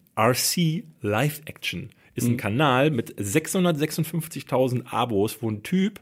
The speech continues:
Speaker 1: so tut, also die Videos sind geschnitten und gefilmt mit echten Sounds von Trucks, die irgendwo langfahren.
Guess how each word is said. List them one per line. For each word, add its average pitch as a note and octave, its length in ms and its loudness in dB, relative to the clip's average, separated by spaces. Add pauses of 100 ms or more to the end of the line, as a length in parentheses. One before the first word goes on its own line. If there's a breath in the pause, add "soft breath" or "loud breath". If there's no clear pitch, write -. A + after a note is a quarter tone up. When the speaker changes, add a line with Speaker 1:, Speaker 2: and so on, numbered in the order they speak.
(300 loud breath)
Speaker 1:
so A#2+ 160 0
tut, - 520 0
also A#2+ 200 0
die A#2 180 0
Videos F3+ 280 2
sind E3 160 0
geschnitten E3+ 520 0
und C#3 220 -2
gefilmt F3 460 2
mit - 200 -4
echten E3+ 320 2
Sounds D#3 600 0
von B2 260 2
Trucks, - 500 -2
die A#2+ 160 0
irgendwo C#3 380 4
langfahren. B2 600 2